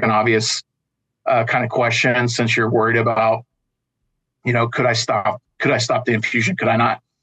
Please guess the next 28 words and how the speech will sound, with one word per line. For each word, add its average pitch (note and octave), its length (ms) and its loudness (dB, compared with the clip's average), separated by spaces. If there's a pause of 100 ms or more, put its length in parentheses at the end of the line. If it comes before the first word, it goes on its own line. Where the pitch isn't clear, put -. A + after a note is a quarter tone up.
(200)
And D3+ 120 0
typically G#3+ 400 0
what E3 200 2
you D3 80 0
find C#3 360 0
in B2+ 200 2
the A#2 80 2
data A#2+ 360 2
is A2+ 220 0
that A#2 160 -2
the A#2+ 60 0
majority B2+ 680 2 (160)
of A#2 420 0 (440)
symptomatic C3+ 560 0
intracranial B2+ 520 0
hemorrhages A2+ 440 0
post-thrombolytics, A2+ 1160 0 (220)
uh, A#2 160 2
occur A#2+ 480 2
within A2+ 320 2
four C3 680 0 (260)
to B2 180 -2
eight B2+ 200 0
hours G#2+ 440 2
after A2+ 300 -2
infusion. G#2+ 560 -10
Now, A2+ 160 0
they, A#2+ 220 -2